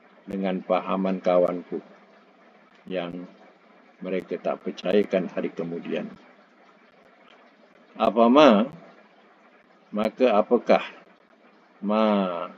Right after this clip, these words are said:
tiada nahnu bimayitin? Maka apakah tiada kita orang-orang yang mati? Illa maitatana, melainkan mati kita.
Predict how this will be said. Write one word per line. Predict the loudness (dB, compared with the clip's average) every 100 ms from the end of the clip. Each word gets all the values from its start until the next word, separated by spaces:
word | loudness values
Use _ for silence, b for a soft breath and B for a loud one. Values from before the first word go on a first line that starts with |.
| -20
tiada | -6 -2 -2 0 -2 -2
nahnu | -2 0 -2 -2 -2 0
bimayitin? | -2 -2 0 0 0 -2 -8 -12 -12 -20 _ _ _ _ _ _ _ _ _ -10
Maka | -10 -4 0 2 2
apakah | 0 -2 -4 -2 -4 -4 -16 -20 -6
tiada | -2 -2 0 0 -2 -8 _ _ _ _
kita | -12 -12 -10 -14 -14 -20 -20 _ _ _ _ _ _ _ -8
orang-orang | -2 0 2 2 0
yang | 0 -4 -4
mati? | -4 -4 -6 -16 -18 _ _ _ _ _ _ _ _ _ _ _ _ _ -8
Illa | 0 4 4 4 6 6 6
maitatana, | 6 6 4 2 2 0 2 2 2 2 -2 -8 -20 _ _ _ _ _
melainkan | -6 -4 -2 -2 0
mati | 0 -2 -2 -8
kita. | -6 -6 -6 -10 -16